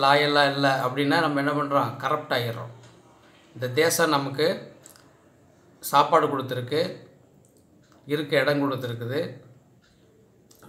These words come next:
கல்வியை கொடுத்துருக்குது, நமக்கு வேலை வாய்ப்பும் கொடுத்துருக்குது.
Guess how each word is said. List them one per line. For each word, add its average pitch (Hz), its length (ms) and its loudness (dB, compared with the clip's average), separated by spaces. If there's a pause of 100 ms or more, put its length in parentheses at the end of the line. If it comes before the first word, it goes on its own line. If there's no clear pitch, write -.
(120)
கல்வியை 156 420 2
கொடுத்துருக்குது, 123 840 -2 (1700)
நமக்கு 143 380 0
வேலை 160 280 8
வாய்ப்பும் 156 400 4
கொடுத்துருக்குது. 127 840 -4